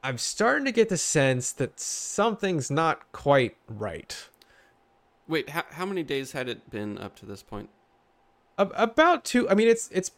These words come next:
Speaker 1: it was a ramp up, but let's say around two weeks. Yeah, this is hitting
Speaker 2: Okay.
Speaker 1: kind of the peak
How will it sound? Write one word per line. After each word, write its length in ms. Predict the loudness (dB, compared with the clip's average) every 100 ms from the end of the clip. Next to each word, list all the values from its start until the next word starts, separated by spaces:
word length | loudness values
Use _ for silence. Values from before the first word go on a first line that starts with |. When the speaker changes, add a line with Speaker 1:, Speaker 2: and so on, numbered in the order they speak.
| _
Speaker 1:
it 100 | -2
was 120 | 2
a 60 | 2
ramp 440 | 4 6 8 6
up, 260 | 6 4 0
but 140 | 0 4
let's 200 | 4 4
say 180 | 6 8
around 360 | 8 6 2
two 160 | -2 -4
weeks. 580 | -4 -8 -10 -14 -14 -20 _ -12
Yeah, 120 | -2
this 240 | 2 2 4
is 400 | 2 2 -2 -12 _ _ _ _
hitting 360 | -2 2 2
Speaker 2:
Okay. 120 | 2 0
Speaker 1:
kind 200 | 2 4
of 180 | 2
the 100 | -2
peak 640 | -6 0 2 2 -2 -18